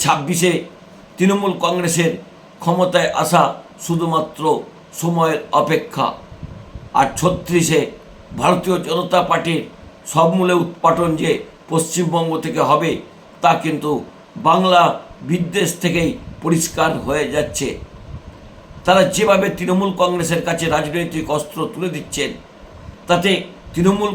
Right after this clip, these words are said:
কংগ্রেস কিন্তু অত্যন্ত খুশি হতে পারতেন, কিন্তু মমতা বন্দ্যোপাধ্যায়, অভিষেক বন্দ্যোপাধ্যায় খুশি হননি।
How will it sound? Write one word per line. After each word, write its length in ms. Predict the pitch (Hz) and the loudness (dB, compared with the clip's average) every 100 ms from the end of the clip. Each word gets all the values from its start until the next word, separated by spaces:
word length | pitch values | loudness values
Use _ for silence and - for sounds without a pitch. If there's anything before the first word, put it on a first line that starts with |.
| 180 | 0
কংগ্রেস 320 | 190 190 175 - | 2 2 -2 -2
কিন্তু 200 | 180 180 170 | -2 -2 -4
অত্যন্ত 360 | - 180 - 175 - - - - | -2 -2 0 2 0 -2 -16 -4
খুশি 220 | 180 175 180 | 0 2 4
হতে 180 | 156 156 147 | 2 2 0
পারতেন, 380 | 151 - 147 123 - - - - - - - - | 0 0 -2 -2 -6 -16 -20 -20 -20 -20 -20 -4
কিন্তু 180 | 165 160 160 | 0 2 2
মমতা 320 | 175 190 190 180 | 2 4 4 4
বন্দ্যোপাধ্যায়, 560 | 180 175 175 170 165 - 160 | 2 2 0 2 2 0 -2
অভিষেক 300 | 151 160 143 143 | -2 0 0 -2
বন্দ্যোপাধ্যায় 680 | 175 160 156 147 170 165 - - - - - - | -2 -2 -2 0 2 2 0 -6 -16 -20 -16 -6
খুশি 240 | 170 175 135 | -2 0 0
হননি। 320 | 143 139 131 | 0 -2 -4